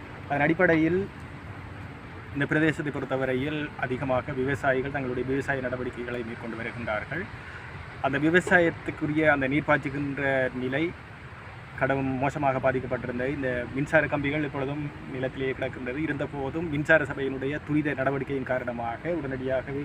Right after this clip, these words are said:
மின்சாரத்தினை தற்காலிகமாக வழங்குவதற்குரிய ஏற்பாடுகள் செய்து வழங்கப்பட்டு கொண்டிருந்தது. இருந்தாலும் இந்த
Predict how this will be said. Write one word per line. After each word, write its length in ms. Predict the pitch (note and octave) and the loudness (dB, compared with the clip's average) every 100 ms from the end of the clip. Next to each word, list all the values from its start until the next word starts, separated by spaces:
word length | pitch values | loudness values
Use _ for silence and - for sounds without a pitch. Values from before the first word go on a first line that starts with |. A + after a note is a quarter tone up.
| B2+ | -4
மின்சாரத்தினை 640 | C3 B2+ C#3+ B2+ C3+ D3 | -6 -2 -2 -2 -6 -6
தற்காலிகமாக 760 | C#3 - C3+ C3 C3 B2+ B2 C3+ | -4 2 2 2 0 -2 0 0
வழங்குவதற்குரிய 640 | B2+ B2 B2+ A#2+ B2 B2+ | -2 -2 -8 -8 -4 -2
ஏற்பாடுகள் 420 | C3 C3 B2 A#2+ | 0 0 -2 -6
செய்து 380 | - C3+ B2+ D#3 | -6 -2 0 0
வழங்கப்பட்டு 400 | C3+ B2+ B2 A#2 | 0 0 -4 -10
கொண்டிருந்தது. 500 | - A2+ A2+ G#2+ D3 A3+ - - - - - | -10 -10 -8 -6 -6 -6 -8 -14 -14 -14 2
இருந்தாலும் 400 | D3 F#3 E3+ F#3+ | 6 10 10 8
இந்த 200 | F3+ E3 | 4 2